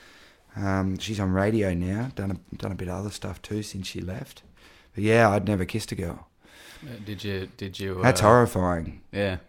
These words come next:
Speaker 1: You know, kissing and kissing, having your first kiss, like, in front of all these people and all these cameras.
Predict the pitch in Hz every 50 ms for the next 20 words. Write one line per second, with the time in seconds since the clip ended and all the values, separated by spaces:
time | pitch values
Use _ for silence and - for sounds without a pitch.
0 | - _ - 101 101 98 92 90 82 - - - 113 110 98 110 104 101 98 95
1 | 87 - 101 104 95 - 107 101 98 92 85 98 110 117 110 98 92 - - 107
2 | 107 107 92 - - - 104 101 95 87 - - - 90 90 87 - 90 87 87
3 | - 98 98 95 92 92 92 90 87 85 - - 95 98 - - 85 85 87 90
4 | 92 90 82 82 76 - - 90 92 92 90 82 78 78 85 - -